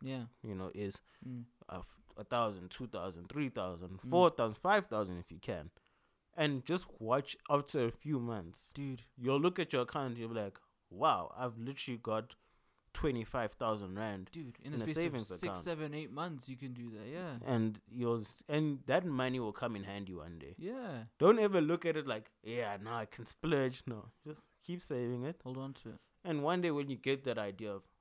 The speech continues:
Speaker 2: "I wanna go on a holiday,"
Speaker 1: Mm.
Speaker 2: there is actually an easy five, ten K you can just
Speaker 1: Put on the holiday, yeah.
Speaker 2: just put on a holiday.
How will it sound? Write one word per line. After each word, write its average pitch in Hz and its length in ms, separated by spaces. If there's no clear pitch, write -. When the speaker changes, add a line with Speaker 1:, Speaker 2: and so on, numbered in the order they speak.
Speaker 2:
"I 233 60
wanna 226 220
go 160 100
on 170 120
a 135 80
holiday," 117 500
Speaker 1:
Mm. 135 220
Speaker 2:
there 156 320
is 147 100
actually 147 420
an 120 160
easy 147 320
five, 143 400
ten 123 280
K 131 120
you 98 140
can 98 320
just - 220
Speaker 1:
Put 147 200
on 147 160
the 139 100
holiday, 131 480
yeah. 156 140
Speaker 2:
just 117 160
put 139 160
on 139 160
a - 20
holiday. 107 420